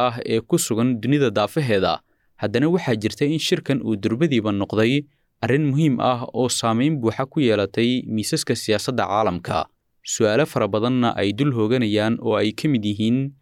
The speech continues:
ma isku shaandheen ayaa la doonayaa in mar kale Pentagon-ga lagu sameeyo,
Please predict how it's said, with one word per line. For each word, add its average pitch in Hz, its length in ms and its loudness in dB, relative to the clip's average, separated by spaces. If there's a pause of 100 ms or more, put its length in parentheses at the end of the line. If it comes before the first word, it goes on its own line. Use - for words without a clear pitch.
(280)
ma 110 80 0
isku 110 200 -2
shaandheen 113 500 0
ayaa 110 240 0
la 104 160 2
doonayaa 120 540 0
in 143 120 -4
mar 139 160 0
kale 117 200 0
Pentagon-ga 110 640 0
lagu 104 240 2
sameeyo, 104 600 2